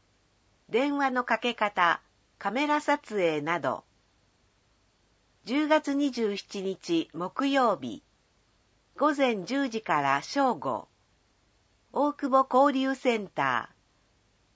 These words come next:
ー、中級コース、インターネット検索など。対象、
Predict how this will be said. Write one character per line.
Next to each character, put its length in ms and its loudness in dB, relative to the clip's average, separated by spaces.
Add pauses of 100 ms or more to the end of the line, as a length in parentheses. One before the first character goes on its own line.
(140)
ー、 20 -20
中 220 2
級 320 0
コ 240 4
ー 40 0
ス、 380 -10 (920)
イ 120 -4
ン 60 -2
タ 220 4
ー 40 2
ネ 140 -2
ッ 60 -6
ト 180 -2
検 260 0
索 300 -4
な 180 0
ど。 240 -4 (1700)
対 240 0
象、 560 2